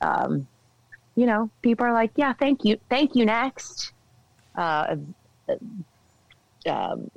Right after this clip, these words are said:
experienced lots of auditions where I felt like maybe the casting director wasn't even really paying attention to anything <laughs> that I was saying or doing.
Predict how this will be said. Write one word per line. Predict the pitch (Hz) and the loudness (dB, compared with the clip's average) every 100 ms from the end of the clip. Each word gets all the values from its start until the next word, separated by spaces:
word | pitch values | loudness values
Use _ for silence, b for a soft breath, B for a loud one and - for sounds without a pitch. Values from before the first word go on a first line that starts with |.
| 160 - _ _ _ _ _ _ - | -10 -10 _ _ _ _ _ _ -2
experienced | 180 - 233 214 175 - _ | 0 2 2 2 2 -2 _
lots | 165 165 175 170 | 0 2 2 0
of | 185 - | -4 -2
auditions | 147 135 180 - 320 302 285 - - - b b b | -4 0 -2 0 4 6 4 0 -12 -14 b b b
where | - 180 165 160 - | 0 2 4 2 0
I | 151 - | -6 -2
felt | 160 - | -4 -2
like | 156 143 - - _ _ _ _ _ _ _ _ _ | -2 -2 -4 -16 _ _ _ _ _ _ _ _ _
maybe | 160 170 175 175 180 160 | 0 2 4 4 4 4
the | 151 | 2
casting | - 262 - 247 | 0 0 4 2
director | 214 208 - 202 190 180 | 4 0 -2 0 2 2
wasn't | 170 170 170 175 - | 2 2 0 -2 0
even | 160 151 160 156 156 - 139 | 0 2 2 2 -2 -6 2
really | 175 175 | 6 6
paying | 175 175 139 | 4 0 -2
attention | - 277 277 - 240 | -2 2 2 4 2
to | - 226 | 2 2
anything | 208 202 214 220 | 4 4 4 4
<laughs> | |
that | 185 | 4
I | 233 | 4
was | 214 - | 4 2
saying | 196 185 185 196 196 | 2 4 4 2 2
or | 180 | 2
doing. | 175 175 180 190 208 | 2 4 6 4 2